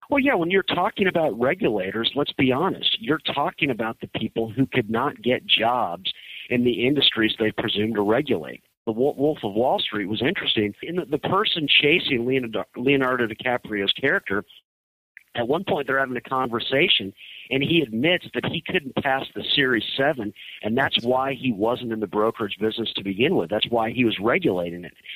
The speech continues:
So we're talking about people so unskilled that they couldn't even get jobs in the industries they're trying to oversee. Let's face it, those in these businesses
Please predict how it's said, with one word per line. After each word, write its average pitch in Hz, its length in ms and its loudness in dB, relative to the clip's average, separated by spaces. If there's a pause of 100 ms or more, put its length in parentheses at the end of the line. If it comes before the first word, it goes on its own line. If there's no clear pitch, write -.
(220)
So 135 140 4
we're 139 100 0
talking 202 420 0
about 135 260 -2
people - 360 0 (160)
so 196 260 4
unskilled 135 600 2
that 107 140 -6
they 123 120 2
couldn't 180 400 -2
even 143 240 -2
get 117 220 -2
jobs 117 500 0
in 98 60 -8
the 101 120 -2
industries 113 380 -2
they're 107 100 -6
trying 110 260 -2
to 98 60 0
oversee. 110 540 2 (340)
Let's - 140 0
face 165 240 2
it, 104 140 -6
those 143 260 2
in 147 160 0
these 147 160 4
businesses 110 580 -4